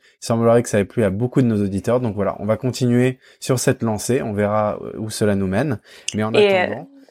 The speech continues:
Speaker 2: sachez qu'on
Speaker 1: Oui.
Speaker 2: prend toujours vos commentaires en compte. Donc, euh, ça fait plaisir quand vous donnez des recommandations aussi parce que du coup, euh, ça nous ouvre, ça nous ouvre des horizons.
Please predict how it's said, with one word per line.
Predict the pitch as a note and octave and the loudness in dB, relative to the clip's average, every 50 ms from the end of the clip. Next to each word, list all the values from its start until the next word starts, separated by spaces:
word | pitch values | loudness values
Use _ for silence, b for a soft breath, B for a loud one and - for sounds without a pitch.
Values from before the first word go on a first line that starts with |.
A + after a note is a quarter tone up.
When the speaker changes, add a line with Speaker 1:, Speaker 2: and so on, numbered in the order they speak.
| _ _ | _ _
Speaker 2:
sachez | - - A3+ G#3+ G#3 - B3 A#3+ | -6 -4 -4 -2 0 0 -2 -2
qu'on | A#3+ - - - - | -2 -4 -4 -6 -6
Speaker 1:
Oui. | F#3+ | -8
Speaker 2:
prend | F#3 - G3+ G3+ | -8 -8 -8 -6
toujours | G3+ A3 G#3 A#3 A3+ | -6 -4 -2 -2 -2
vos | G#3 G3+ | -2 -4
commentaires | G3 G3+ G3 F#3+ F#3 F#3 - G3 F3+ F3+ | -8 -8 -8 -8 -8 -6 -6 -6 -6 -6
en | F3 | -8
compte. | F3 - A3+ A#3 A3+ G#3 | -12 -12 -12 -12 -10 -12
Donc, | F#3 E3+ F3+ - | -14 -14 -14 -14
euh, | - - | -14 -14
ça | - - F#3+ | -14 -14 -14
fait | - F#3+ | -16 -14
plaisir | - F#3 F#3+ F#3 G3+ G#3 | -8 -8 -6 -6 -6 -6
quand | - G3+ F#3+ | -8 -10 -10
vous | F3+ F#3 | -10 -10
donnez | F#3 F3 F3+ F3+ F3+ F3+ | -8 -6 -6 -6 -4 -4
des | F3 F3 | -2 -2
recommandations | E3+ F3+ - - F3+ F3 F3 E3 E3+ F3 - G3+ G3+ | -2 -4 -6 -6 -4 0 2 2 2 2 2 0 0
aussi | G3 - - - | 0 0 0 0
parce | - E3 D#3+ - | 0 0 0 -2
que | - - E3 | -4 -6 -8
du | D#3+ E3 | -8 -10
coup, | - - - F3+ F3+ F3 | -12 -8 -6 -4 -4 -4
euh, | - | -4
ça | - - F#3 | -2 -2 -2
nous | F3 F3+ F#3 F3 F#3 | -2 -2 -2 0 0
ouvre, | G3 F3+ F3 E3 D#3+ D#3+ - - | 0 0 2 2 0 0 0 -4
ça | - - F#3+ | -4 -2 -2
nous | F#3+ F#3+ F#3 F#3 | -2 -2 -4 -4
ouvre | G3 F#3+ | -6 -2
des | F3+ F#3+ F3+ E3+ | 0 2 2 2
horizons. | F3+ F3 F3 F3 E3 E3 D#3+ D#3+ | 2 2 0 0 -2 -4 -8 -10